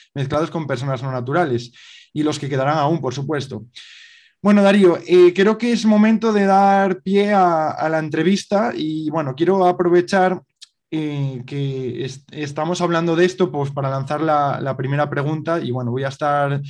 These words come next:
mirando entre el guión nuestra conversación, pues si me ves guiando de un lado para otro. Vale, más que una pregunta, eh, lo primero que te quiero comentar es pedir tu opinión y quiero pedirte que opines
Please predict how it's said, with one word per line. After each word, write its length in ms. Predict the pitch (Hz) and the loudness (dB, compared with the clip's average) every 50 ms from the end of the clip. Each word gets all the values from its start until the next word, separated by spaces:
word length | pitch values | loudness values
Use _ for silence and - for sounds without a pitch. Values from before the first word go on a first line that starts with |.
| - - - _ - | -16 -20 -20 _ -8
mirando 540 | 143 143 143 143 147 147 143 139 139 139 | -4 0 0 0 0 0 0 0 0 0
entre 180 | 135 139 147 139 | -2 -2 -2 -2
el 100 | 139 135 | -4 0
guión 260 | 143 165 190 208 202 | 2 2 4 4 4
nuestra 200 | 196 185 - 175 | 2 0 -2 -4
conversación, 640 | 165 160 160 156 156 147 156 151 147 185 196 196 190 | -4 -4 -4 -4 -4 -6 -6 -4 -2 0 0 0 0
pues 140 | - 156 135 | -2 -4 -4
si 60 | 143 | -4
me 120 | 143 147 | -4 -4
ves 160 | 156 156 143 139 | -4 -4 -4 -6
guiando 440 | 139 139 147 147 143 139 143 143 | -6 -6 -6 -6 -4 -4 -2 -2
de 60 | 139 139 | 0 -2
un 60 | 139 | -2
lado 180 | 135 135 127 | -2 -4 -4
para 140 | 120 123 123 | -4 -4 -4
otro. 240 | 120 120 120 117 117 - _ - - - - - - - - - - _ _ _ - | -4 -4 -6 -8 -10 -12 _ -20 -20 -20 -20 -20 -20 -20 -20 -20 -20 _ _ _ 0
Vale, 260 | 175 185 175 165 143 | 2 4 4 4 2
más 220 | 175 190 226 220 | 2 0 0 2
que 60 | 262 | 2
una 140 | 269 262 233 | 0 0 2
pregunta, 640 | 214 233 226 240 254 247 - 254 262 254 254 - - _ - | 2 2 2 2 0 0 0 0 0 0 -2 -6 -8 _ 4
eh, 540 | 175 180 180 180 180 175 175 175 175 175 175 | 6 8 8 10 10 8 8 8 8 8 6
lo 280 | 180 185 185 185 180 | 6 4 4 2 2
primero 260 | 185 180 180 196 220 226 | 2 2 2 2 2 0
que 60 | 233 | -2
te 100 | 214 233 | -4 -2
quiero 160 | 190 220 214 | -2 -2 -2
comentar 420 | 202 214 196 190 180 208 208 220 | 2 2 2 2 2 2 0 2
es 220 | 214 214 202 - - | 2 0 -2 -4 -4
pedir 360 | - 175 170 180 196 180 - | 2 2 4 4 2 0 0
tu 120 | - 208 | 0 2
opinión 680 | 185 175 143 143 143 143 147 143 135 123 117 113 110 - - | 2 2 2 -2 0 0 0 0 -2 -2 -2 -4 -6 -8 -8
y 400 | 139 143 143 143 143 143 143 143 | -8 -4 -2 -2 -2 -2 -2 -2
quiero 260 | - 196 208 214 - | 0 0 0 0 0
pedirte 600 | - 208 196 214 220 220 196 - - 220 214 214 | 0 2 2 4 2 2 0 -2 -4 -4 -4 0
que 420 | - 180 170 165 160 160 156 - - - | 2 2 4 4 2 0 -2 -4 -4 -6
opines 640 | 156 139 143 - 214 214 214 202 202 208 208 - | -6 -6 -2 0 2 4 4 4 2 0 -2 -8